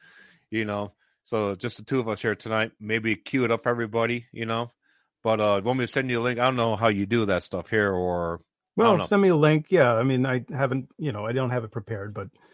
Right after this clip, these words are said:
Speaker 1: Okay.
Speaker 2: certainly, uh, yeah, we can
Speaker 1: But how many
Speaker 2: try to
Speaker 1: people
Speaker 2: figure
Speaker 1: here in the
Speaker 2: something out.
Speaker 1: comments section have seen this?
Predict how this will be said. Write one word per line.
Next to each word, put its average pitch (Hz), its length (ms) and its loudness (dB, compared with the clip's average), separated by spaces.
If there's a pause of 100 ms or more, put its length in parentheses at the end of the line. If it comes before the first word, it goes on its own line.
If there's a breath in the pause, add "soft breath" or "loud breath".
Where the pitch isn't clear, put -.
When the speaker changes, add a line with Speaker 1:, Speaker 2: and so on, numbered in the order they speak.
(460 soft breath)
Speaker 1:
Okay. 120 280 -4
Speaker 2:
certainly, 110 280 -6
uh, 104 280 -8 (240)
yeah, 107 180 -8 (300)
we 123 100 -4
can 110 200 -4
Speaker 1:
But 131 120 4
how 202 120 6
many 208 100 6
Speaker 2:
try 190 80 2
to - 20 -2
Speaker 1:
people 190 220 4
Speaker 2:
figure 156 60 8 (100)
Speaker 1:
here 170 60 8
in 160 80 4
the 139 40 4
Speaker 2:
something 131 180 -2
out. 170 40 2
Speaker 1:
comments 165 240 -2
section 131 380 -2
have 120 120 -2
seen 170 300 -4
this? - 400 -10